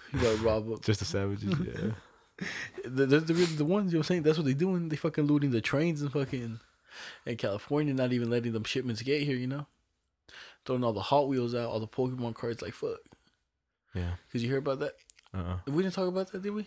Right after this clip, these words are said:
Speaker 2: Uh-uh.
Speaker 1: Uh, you know how, like, people are looting stuff?
Speaker 2: Uh-huh.
Speaker 1: Uh, they're starting to loot the trains.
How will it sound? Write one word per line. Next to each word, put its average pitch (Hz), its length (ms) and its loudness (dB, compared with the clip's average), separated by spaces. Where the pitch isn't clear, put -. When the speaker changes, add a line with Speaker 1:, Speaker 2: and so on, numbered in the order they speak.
Speaker 2:
Uh-uh. 92 180 -6
Speaker 1:
Uh, 127 220 6
you 127 80 -2
know 139 60 2
how, 156 120 4
like, 131 180 4
people 117 420 2
are 98 160 2
looting 113 280 0
stuff? - 300 -4
Speaker 2:
Uh-huh. 95 160 -6
Speaker 1:
Uh, 107 100 2
they're 107 80 0
starting 131 240 2
to 123 120 -6
loot 123 160 -2
the 98 60 -4
trains. 117 460 -8